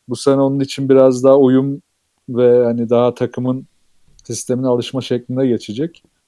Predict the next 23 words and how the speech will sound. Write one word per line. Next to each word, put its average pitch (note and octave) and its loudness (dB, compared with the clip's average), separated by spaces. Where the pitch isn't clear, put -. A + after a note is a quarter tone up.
O B2 6
yüzden D#3 4
Wesley'nin C#3+ 2
savunma C#3+ 2
performansı, C#3 0
özellikle A#2+ 0
çember A#2+ 0
savunması B2 -2
ve B2 0
switchlerde A#2+ -2
çok C3 -2
önemli G#2 -2
olacak. G#2 -8
Burada A#2+ 4
eğer C3 6
konsantrasyonla, C3 0
geçen A2+ -4
sezonun B2 -8
sonunda A#2+ -10
koyduğu B2 -2
konsantrasyonu B2 -2
başta A#2+ 2
koyarsa, D3 2